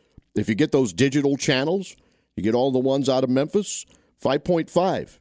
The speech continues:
You get Northwest Coahoma starting at the kickoff. You can also find it on your Roku or your Apple T V. How about that? Look, it's all over the place.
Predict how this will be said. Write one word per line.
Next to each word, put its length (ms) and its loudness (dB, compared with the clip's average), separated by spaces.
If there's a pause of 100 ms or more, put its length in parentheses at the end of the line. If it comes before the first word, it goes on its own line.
(120)
You 200 -4
get 140 -2
Northwest 600 -2 (100)
Coahoma 400 0
starting 580 -2
at 180 -2
the 60 -6
kickoff. 420 -2 (340)
You 100 0
can 140 2
also 500 0 (300)
find 240 0
it 100 0
on 140 0
your 140 0
Roku 580 0 (280)
or 120 2
your 180 0
Apple 420 -2 (100)
T 180 0
V. 140 -2
How 120 0
about 160 2
that? 260 0
Look, 200 -2
it's 100 -2
all 180 2
over 140 2
the 80 0
place. 420 -4